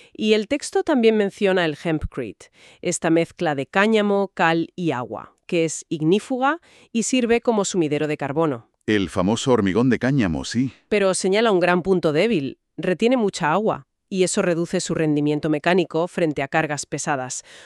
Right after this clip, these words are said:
Speaker 1: porque el agua compromete la dureza estructural.
Speaker 2: Pues el hempcrete triunfa como aislante térmico precisamente por su alta porosidad. Está lleno de minúsculos bolsillos de aire. Sin embargo,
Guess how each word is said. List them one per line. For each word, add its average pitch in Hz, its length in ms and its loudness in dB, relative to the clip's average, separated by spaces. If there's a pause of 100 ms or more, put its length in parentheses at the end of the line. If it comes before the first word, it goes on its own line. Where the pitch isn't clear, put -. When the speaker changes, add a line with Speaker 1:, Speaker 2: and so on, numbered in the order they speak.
(140)
Speaker 1:
porque 202 340 2
el 190 120 4
agua 165 320 2
compromete 156 580 0
la 151 140 0
dureza 151 340 -4
estructural. 147 680 -6 (160)
Speaker 2:
Pues 78 340 -2
el 80 320 0
hempcrete 110 500 0 (100)
triunfa 117 480 -2
como 92 200 0
aislante 82 440 -2
térmico 98 420 -2
precisamente 85 720 -4
por 73 160 -6
su 71 200 -6
alta 87 280 -4
porosidad. 76 540 -6 (420)
Está 98 240 -2
lleno 123 280 2
de 113 120 -2
minúsculos 110 680 0
bolsillos 87 500 -4
de 78 100 0
aire. 58 360 -12 (640)
Sin 85 260 -2
embargo, 104 480 -2